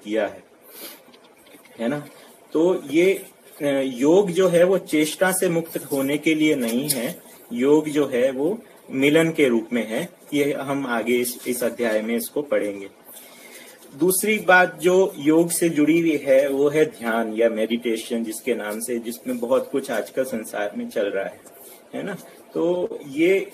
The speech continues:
यहाँ पर मध्यस्थ दर्शन में इसको कैसे पहचाना गया है और क्या, क्या का-, कहा गया है, तो, अ, अ, तो इसमें भी, यहाँ पर भी ध्यान देने की बात की गई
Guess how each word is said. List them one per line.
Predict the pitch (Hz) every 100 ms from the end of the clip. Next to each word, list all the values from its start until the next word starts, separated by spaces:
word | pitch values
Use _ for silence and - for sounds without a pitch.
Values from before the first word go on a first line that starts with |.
| -
यहाँ | 147 143 185
पर | 196 202 170
मध्यस्थ | 156 143 175 160
दर्शन | 151 147 165
में | 165 160 165
इसको | 160 -
कैसे | 165 143 123 156
पहचाना | 147 120 127 117 117 123
गया | 117 113
है | 107 110
और | 110
क्या, | - 117 107
क्या | - - - 110
का-, | 107 - 95 -
कहा | 104 110
गया | 110 95
है, | 98 - - - - - - - - -
तो, | 151 160 170 170 -
अ, | 135 135 139 135 127 -
अ, | 123 127 127 120 - - - - - _ -
तो | 160 160
इसमें | 135 160 - 180 190 196 165
भी, | 170 185
यहाँ | 180 151 165
पर | 170 180
भी | 185
ध्यान | 151 156 160
देने | 160 165 170
की | 175
बात | 151 135 135 -
की | 165
गई | 160 131 104